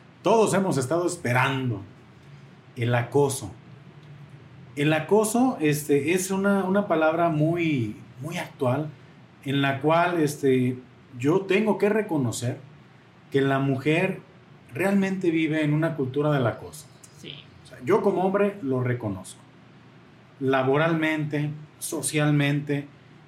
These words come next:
Speaker 1: es, este, muy, muy, muy generalizado, ¿no? Lo que a mí me gustaría preguntarte, Nadia, es ¿en qué momento una actitud de un hombre hacia una mujer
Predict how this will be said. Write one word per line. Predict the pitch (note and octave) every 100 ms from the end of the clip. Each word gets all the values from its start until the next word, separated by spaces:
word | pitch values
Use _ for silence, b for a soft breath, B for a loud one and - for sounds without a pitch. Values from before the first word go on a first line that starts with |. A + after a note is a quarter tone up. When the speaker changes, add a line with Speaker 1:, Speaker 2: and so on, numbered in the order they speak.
| -
Speaker 1:
es, | C3+ C#3
este, | D3 C#3+ C#3+ B2+ B2 A#2+ B2 C3+ - - - - -
muy, | D3+ E3 A3+ A#3 A3
muy, | F#3 F#3+
muy | F#3+ F3+ F#3 F3
generalizado, | E3+ D#3 C3+ A#2+ A2+ B2+ A#2+ A2+
¿no? | A2 F#3 G3+ B B B B B - - -
Lo | D3 E3
que | D#3+
a |
mí | G3
me | B3+ D4
gustaría | C4 F#3 F3+ G3+
preguntarte, | G#3+ F#3+ D3 D3+ D3+ E3
Nadia, | D#3+ D#3+ D#3+ D3+
es | D3+ E3 F3 - - - - - - -
¿en | D3+ D#3+ D#3+
qué | A#3+
momento | B3 G#3+ E3+ D#3 D3 D#3+ A#3+ - - - - - - - -
una | F3 A#3 B3+
actitud | A3+ - D3 - D#3 F3 E3 - - - - - - - - - - -
de | B2+ C3+
un | F#3+
hombre | F3+ F3+ E3+
hacia | C#3+ B2 D#3
una | E3
mujer | C#3+ A#2+ E3+ B3+